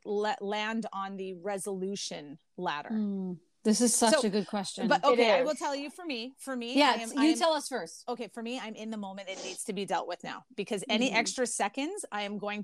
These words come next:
Speaker 1: to either escalate <laughs> and in my own head, I'm gonna make it way worse than it is, or I, I'm just going to get, like, angry. So I need to, in that moment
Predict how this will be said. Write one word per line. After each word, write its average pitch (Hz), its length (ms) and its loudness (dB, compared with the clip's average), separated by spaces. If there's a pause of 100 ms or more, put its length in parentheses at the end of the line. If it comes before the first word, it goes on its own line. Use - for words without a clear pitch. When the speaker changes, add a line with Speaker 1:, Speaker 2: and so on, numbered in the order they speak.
Speaker 1:
to 214 200 -4
either 202 300 -4 (120)
escalate 311 920 0 (480)
<laughs> - 560 0
and 226 120 -2
in 277 160 0
my 277 180 0
own 254 160 2
head, 226 220 0
I'm 269 120 -6
gonna 226 120 -4
make 202 200 -8
it 196 100 -8
way 202 160 -6
worse 208 260 -8
than 202 160 -8
it 202 120 -8
is, 180 340 -8 (680)
or 285 400 4 (720)
I, 226 500 -4 (340)
I'm 226 180 -4
just 226 260 -6
going 226 280 -6
to 226 140 -10
get, 190 220 -6
like, 202 300 -6
angry. 190 320 -6
So - 180 -4
I 226 140 2
need 277 300 0
to, 269 240 -4
in 233 200 2
that 214 200 -2
moment 185 580 -6